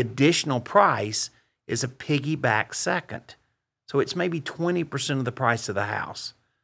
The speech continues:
And you don't pay interest on it, and you just start making principal payments. And it could be five years from now or ten years from now, right?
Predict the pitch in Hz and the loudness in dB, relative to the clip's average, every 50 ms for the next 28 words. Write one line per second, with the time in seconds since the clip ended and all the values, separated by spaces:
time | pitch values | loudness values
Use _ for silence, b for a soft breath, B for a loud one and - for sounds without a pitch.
0 | _ _ _ _ _ _ _ _ _ _ - 127 123 123 131 143 139 131 - - | _ _ _ _ _ _ _ _ _ _ -6 -2 0 2 4 4 4 2 0 2
1 | - 143 123 120 - - 160 202 214 - 151 131 - - 120 101 98 95 98 113 | 4 4 4 4 4 0 0 0 0 0 -2 -2 2 4 4 4 4 2 -2 -4
2 | - - - _ _ _ _ _ - - 120 120 123 135 135 147 143 147 147 - | -6 -10 -18 _ _ _ _ _ -6 -2 0 2 2 0 0 2 2 2 2 4
3 | - 147 127 120 - 131 127 123 127 127 113 113 - 139 131 127 - 120 120 117 | 4 6 6 6 6 4 -2 -2 -2 -4 -6 -4 -2 -2 -2 -2 -2 -4 -4 -4
4 | 113 - 160 156 165 139 120 - - - 175 202 233 226 - 240 208 - 208 196 | -2 -2 -2 0 0 -2 -4 -4 -6 -6 -6 -6 -6 -6 -6 -8 -6 -4 -4 -4
5 | 185 175 165 - - 175 165 180 180 160 156 165 170 196 196 - - 117 107 92 | -4 -4 -4 -2 4 6 6 6 6 4 2 -2 -4 -4 -4 -4 -6 -6 -6 -6
6 | - 95 104 131 131 - 190 196 214 202 170 120 98 92 - - 101 92 85 - | -4 -2 -2 -2 -2 -2 -4 -6 -4 -4 -2 -4 -4 -4 -8 -10 -12 -10 -10 -12
7 | - - - _ _ _ _ _ _ _ _ _ _ _ _ - 131 143 156 - | -12 -14 -18 _ _ _ _ _ _ _ _ _ _ _ _ 2 2 2 2 0